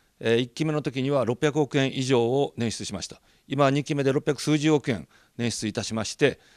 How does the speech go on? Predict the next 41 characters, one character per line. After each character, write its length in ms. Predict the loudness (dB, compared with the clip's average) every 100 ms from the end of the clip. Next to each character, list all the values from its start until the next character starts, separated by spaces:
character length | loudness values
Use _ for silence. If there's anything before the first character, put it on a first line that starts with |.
| _
で、 120 | -8
こ 100 | 0
れ 60 | 4
は 100 | 4
も 80 | 2
ち 80 | -4
ろ 60 |
ん 20 |
借 180 | -2 -2
金 120 | -2
の 60 | -2
返 100 | -2
済 160 | 0 0
に 60 |
も 80 | 0
充 60 | -2
て 60 | -2
ま 120 | -2
す 80 | 0
け 100 | -2
れ 60 |
ど 120 | 0
も、 200 | -4 -4 -10 -20 -20
政 240 | -8 0 2
策 200 | 2 0
的 240 | -2 0
な 240 | 2 2 -2 _ _ _ -8
経 160 | 2 4
費 100 | 4
に 80 | 0
充 180 | -2 -2
て 100 | -4
て 40 |
い 40 | -6
る 60 |
と 220 | -6 -12 -16 _ _
い 140 | 0 2
う 60 |
こ 100 | 4
と 80 | 0
で 300 | -2 -4 -8